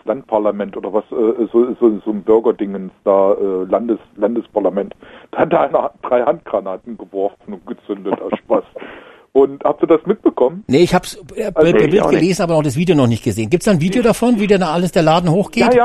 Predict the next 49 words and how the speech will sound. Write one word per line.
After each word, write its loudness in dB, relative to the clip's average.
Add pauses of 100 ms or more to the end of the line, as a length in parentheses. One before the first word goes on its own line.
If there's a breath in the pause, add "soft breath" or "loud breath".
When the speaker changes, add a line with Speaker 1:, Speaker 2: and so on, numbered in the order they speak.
Speaker 1:
ja, 0
das 0 (100)
war, 2
das 0
war 0
das -6
Video -4
war 2
verlinkt -8
gewesen. -4
Ich -10
hatte 0
aber -2
nicht -8
drauf 0
geklickt, -6
weil 4
Speaker 2:
Ja. 2 (160)
Speaker 1:
es, -10
es -6
Speaker 2:
War 4
ein 4
Speaker 1:
ist 4
Speaker 2:
Reichsbürger 2
wahrscheinlich, -4
vermute -4
ich -18
mal. 4
Speaker 1:
Äh, -4 (120)
nee, 2
der 4
wo-, -2
wurde -2
mit -12
Handys, -10 (140)
äh, -8
wurde -4
das -6
gefilmt. -8
Da -2
haben -4
wohl 0
mehrere 0
Personen, -4
äh, 0
äh, 4
mit -8
Handy -6
gefilmt. -6